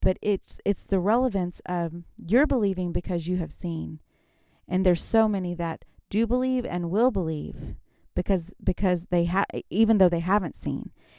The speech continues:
And there's so much power in that. So I, this morning, whenever we were, when we were doing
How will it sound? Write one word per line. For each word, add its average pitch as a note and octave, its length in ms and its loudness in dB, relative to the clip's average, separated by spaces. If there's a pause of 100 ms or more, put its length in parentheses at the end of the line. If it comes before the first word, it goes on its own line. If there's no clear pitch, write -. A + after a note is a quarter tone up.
(200)
And F3+ 140 0
there's F3+ 220 4
so G#3+ 280 2
much E3+ 440 -6
power E3+ 480 -2
in D#3+ 240 -6
that. - 260 -10 (1200)
So G#3+ 300 4 (100)
I, C4 480 -8 (1500)
this G#3 180 -4
morning, G3 360 -6
whenever F3+ 320 -8
we F3+ 160 -8
were, D#3 360 -10 (120)
when F#3 180 -8
we F3+ 100 -6
were F3 140 -4
doing F3 460 -4